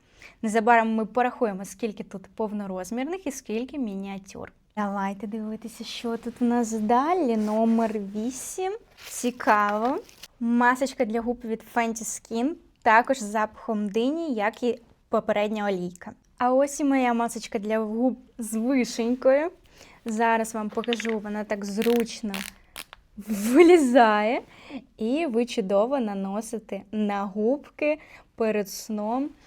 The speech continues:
Дуже класна маска, я рекомендую. А тут я вам розповім претензію, яка в мене була до цього адвент-календаря. Як ви могли помітити, тут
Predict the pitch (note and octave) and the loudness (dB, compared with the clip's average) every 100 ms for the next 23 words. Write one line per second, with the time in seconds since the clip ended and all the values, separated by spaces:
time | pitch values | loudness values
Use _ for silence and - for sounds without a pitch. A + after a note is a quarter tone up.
0 | _ _ G3+ A3 A3+ A3+ G#3 G3+ - G3 | _ _ -6 -4 -2 -2 -2 -2 -4 -6
1 | G3 C4 - B3 G3+ G#3 G#3 G#3 G#3+ G#3 | -4 -6 -4 -4 -2 -2 -2 -4 -4 -4
2 | F#3+ F3+ F3+ F#3 - - - A#3+ F4+ F#4+ | -4 -6 -6 -8 -10 -12 -6 -2 0 0
3 | D#4+ C#4+ C#4 C4 B3 C#4 C4 A#3+ - A#3 | 0 0 -4 -4 0 0 0 -4 -2 -2
4 | C4+ C#4 A#3 A3 A3+ A3 G#3+ G3+ G#3 G#3 | -2 0 -2 -2 -4 -4 -4 -6 -6 -4
5 | A3+ B3+ A#3 A3 G#3 F#3+ F#3 G#3 G3+ G#3 | -2 -2 -4 -8 -6 -6 -8 -10 -10 -10
6 | G3 F#3 F3+ F3 - - - C4 D4 F4+ | -8 -8 -10 -14 -20 -20 -6 -4 0 0
7 | D4+ C#4 C#4 B3 C4+ D4+ C4 A#3 - - | 0 0 0 0 0 -4 -2 -4 -4 -8
8 | G#3+ G#3+ - - | -6 -8 -10 -20